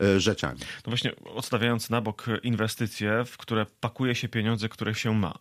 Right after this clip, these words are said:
Speaker 2: Okej, ale jak zainwestować pieniądze, żeby, e, e, mieszkańcy chcieli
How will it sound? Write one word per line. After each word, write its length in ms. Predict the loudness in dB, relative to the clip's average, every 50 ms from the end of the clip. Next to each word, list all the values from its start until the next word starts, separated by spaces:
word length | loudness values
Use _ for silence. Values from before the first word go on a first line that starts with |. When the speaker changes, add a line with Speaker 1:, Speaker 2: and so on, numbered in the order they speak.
| _ -8
Speaker 2:
Okej, 320 | -4 -2 -2 -2 -2 -4 -10 -18 -20 -20 -20 -20 -18 -10 -4
ale 400 | -2 2 2 4 4 2 2 0 -2 -2
jak 280 | 2 2 2 2 2
zainwestować 600 | 2 2 2 2 0 -2 -2 -2 -2 -2 -2 -2 -2
pieniądze, 540 | -2 -2 0 0 0 0 0 -2 -2 0 0
żeby, 240 | 0 -2 0 0 2 2 2 2 0 0 -2 -4 -6 -6
e, 400 | -4 -4 -2 -2 -2 -2 -2 -4 -6 -12 -20 -20 -20 -20 -20 -14 -10
e, 200 | -8 -8 -8 -8
mieszkańcy 600 | -8 -6 -2 -2 -2 0 0 0 -2 -2 -2 -6
chcieli 460 | -6 -2 0 0 2 2 0 0 -4